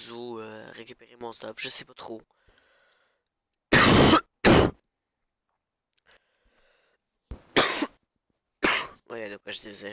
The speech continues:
j'ai le, euh, j'ai le, j'ai la grippe. Sinon, à propos des, des mods, justement, j'ai installé tout ça de mods. En tout, c'est, c'est vingt-neuf mods,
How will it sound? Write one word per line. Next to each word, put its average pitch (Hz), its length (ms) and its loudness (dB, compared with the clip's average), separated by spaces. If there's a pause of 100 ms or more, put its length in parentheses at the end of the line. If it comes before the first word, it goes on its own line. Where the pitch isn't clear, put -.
j'ai 110 160 -18
le, 107 100 -16
euh, 107 300 -14
j'ai 113 160 -10
le, 117 320 -10
j'ai 110 140 -10
la 120 80 -8
grippe. - 260 -12 (960)
Sinon, - 240 -2
à 165 40 0
propos - 220 -14
des, 135 320 -4
des 127 160 -6
mods, 135 260 2
justement, 127 480 -6 (600)
j'ai - 140 -12
installé 147 280 -2
tout - 180 -12
ça 180 200 2
de 139 80 -10
mods. 131 280 0 (120)
En 127 160 0
tout, 160 260 -14
c'est, 151 460 -2 (1400)
c'est - 220 -6
vingt-neuf 165 560 -2
mods, 113 240 -4